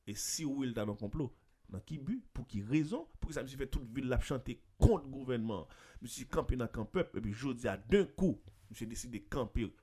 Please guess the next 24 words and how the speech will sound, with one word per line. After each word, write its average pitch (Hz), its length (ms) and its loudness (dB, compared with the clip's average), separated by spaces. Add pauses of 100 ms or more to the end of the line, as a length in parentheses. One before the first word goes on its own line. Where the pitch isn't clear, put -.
(220)
a 107 120 0
gouvènman 110 460 -2
an, 92 60 -10
pou 104 80 -4
l 101 80 -2
mache 98 240 -4
sou 110 160 -12
pèp, 202 200 0 (680)
e 127 120 0
ki 196 240 8
rezon, 190 400 8
selon 147 240 4
nou 151 80 2
menm, 156 160 0
ki 117 100 -4
ta 110 120 0
pouse 110 260 0
misye 85 180 -6
fè - 100 -10
sa, - 120 -18 (1040)
nimewo 107 440 8
telefòn 139 280 8
nan 135 120 10
anba 123 160 8